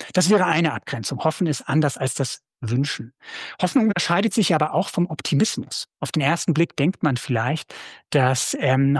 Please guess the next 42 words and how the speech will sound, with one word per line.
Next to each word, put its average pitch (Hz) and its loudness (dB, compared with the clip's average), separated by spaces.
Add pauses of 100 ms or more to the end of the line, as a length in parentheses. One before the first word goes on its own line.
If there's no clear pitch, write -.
(120)
Hoffnung 156 2
identisch 147 0
ist - -6
mit 123 -4
dem 117 -6
Optimismus. 131 -2
Die 131 -6
beiden 123 0
werden 147 2
auch 139 0
immer 175 4 (280)
wieder 143 4
synonym 135 2
gebraucht. 127 0
Aber 202 4
auch 196 2
hier 311 0
gibt - -4
es 135 -2
einen 151 2
ganz 208 2
entscheidenden 196 0 (240)
Unterschied. 175 0 (360)
Die 156 2
Optimistin 170 2 (220)
ist - -2
sich 196 2
sicher, - 2 (120)
dass - -4
etwas - -4
Gutes - -4
in 170 -4
der 120 -6
Zukunft - -6
kommt. - -10 (420)
Wer 123 2
hofft, - 0 (360)
ist - -2
sich - -2
gerade 165 0
nicht 160 4
sicher - -8